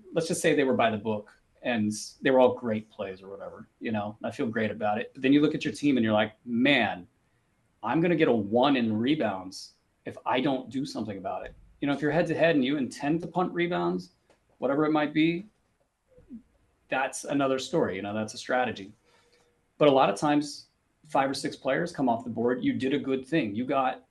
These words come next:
what would be five or six top thirty players,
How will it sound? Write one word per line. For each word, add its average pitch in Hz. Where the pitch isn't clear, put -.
what 143
would 135
be 127
five 117
or 120
six -
top 135
thirty 139
players, 156